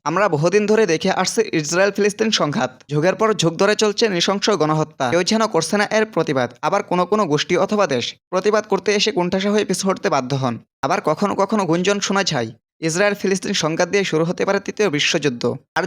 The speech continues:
যদি একবার তৃতীয় বিশ্বযুদ্ধ শুরু হয়ে যায়, কি হতে পারে ভাবতে পারছেন তো? ধারণা করা যায়, বর্তমানে পৃথিবীতে শুধু যে পরিমাণ পারমাণবিক বোমা আছে,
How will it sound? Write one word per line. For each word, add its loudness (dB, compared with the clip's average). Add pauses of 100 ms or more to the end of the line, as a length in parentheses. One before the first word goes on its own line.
যদি 0
একবার -2
তৃতীয় 0
বিশ্বযুদ্ধ 0 (140)
শুরু 2
হয়ে 0
যায়, 0 (180)
কি -2
হতে 0
পারে 2
ভাবতে -4
পারছেন 0
তো? 0 (360)
ধারণা 0
করা 2
যায়, 2
বর্তমানে 2
পৃথিবীতে 0
শুধু 2
যে 2
পরিমাণ 2 (100)
পারমাণবিক 2
বোমা 2
আছে, -2